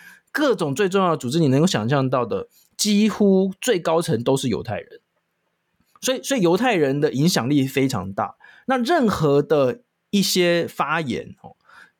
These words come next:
呃，你不要说学生的啦，就算是一些很有名的，呃，有名的人，比如说，就算，比如说前一阵子的这个N B A球星这个 Kyrie Irving 啊，只是他就有一个发言，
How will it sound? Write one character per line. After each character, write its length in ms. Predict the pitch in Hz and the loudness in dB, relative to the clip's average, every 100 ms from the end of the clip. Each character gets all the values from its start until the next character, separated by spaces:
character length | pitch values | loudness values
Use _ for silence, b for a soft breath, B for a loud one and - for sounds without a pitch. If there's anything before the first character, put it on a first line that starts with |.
| _ | _
呃， 200 | - 131 | -2 0
你 160 | 139 156 | 2 0
不 140 | - | 0
要 160 | 185 214 | 0 0
说 400 | 190 185 190 196 | 2 2 2 0
学 300 | 196 139 127 | -2 0 0
生 260 | 135 135 | 0 -2
的 100 | 135 | -2
啦， 220 | 107 67 - | -4 -6 -4
就 140 | 196 | -2
算 220 | 196 202 | 0 0
是 160 | 190 196 | 0 0
一 100 | 185 | 2
些 160 | 185 180 | 0 0
很 220 | 156 160 | 0 2
有 160 | 147 | 2
名 320 | 120 113 117 120 | 2 0 0 2
的， 320 | 127 117 117 B B | 2 0 -4 B B
呃， 200 | 135 127 123 | -2 0 2
有 160 | 127 | 2
名 180 | 127 135 | 2 2
的 140 | 143 | 2
人， 360 | 127 110 113 117 | 2 0 0 -2
比 100 | 135 | 0
如 60 | 131 | 2
说， 140 | 165 | 0
就 160 | 185 175 | 0 0
算， 180 | 175 151 - | -2 -4 -4
比 80 | 139 | 0
如 60 | |
说 120 | 151 | 0
前 240 | 170 160 143 | 0 0 -2
一 60 | |
阵 240 | 147 170 143 | 0 0 0
子 140 | 135 | 0
的 80 | 131 | 2
这 100 | 156 | 2
个 60 | 156 | 2
N 180 | 156 | 0
B 180 | 160 156 | 2 2
A 80 | 156 | 2
球 280 | 151 123 131 | 0 0 0
星 260 | - 135 | 0 -2
这 140 | 139 127 | 0 -2
个 20 | |
Kyrie 380 | - 143 147 143 | -2 -4 -2 2
Irving 420 | 143 135 117 104 | 2 2 -2 -2
啊， 100 | 104 | -4
只 160 | 117 131 | -2 -2
是 60 | |
他 140 | 135 143 | -2 -2
就 100 | 147 | 2
有 160 | 120 | 2
一 60 | 123 | 2
个 100 | 123 | -2
发 280 | 131 131 139 | -2 -2 -2
言， 200 | 101 | -4